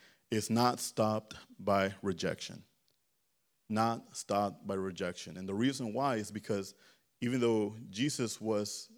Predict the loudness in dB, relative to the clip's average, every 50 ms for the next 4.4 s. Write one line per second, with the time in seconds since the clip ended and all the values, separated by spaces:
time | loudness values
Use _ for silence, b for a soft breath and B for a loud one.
0 | _ _ -4 -4 -2 0 4 4 4 4 4 0 -2 -4 -4 -4 -8 -14 _ _
1 | _ _ _ _ _ _ _ _ _ _ _ _ _ _ _ _ 2 2 4 4
2 | 4 4 4 2 2 2 4 6 6 6 4 2 -4 -6 2 4 6 6 6 4
3 | 0 -2 -2 -4 -2 0 2 2 2 2 0 -2 -2 -4 -6 -4 -2 -2 -2 -2
4 | -4 -6 -10 -12 -14 -14 -14 -16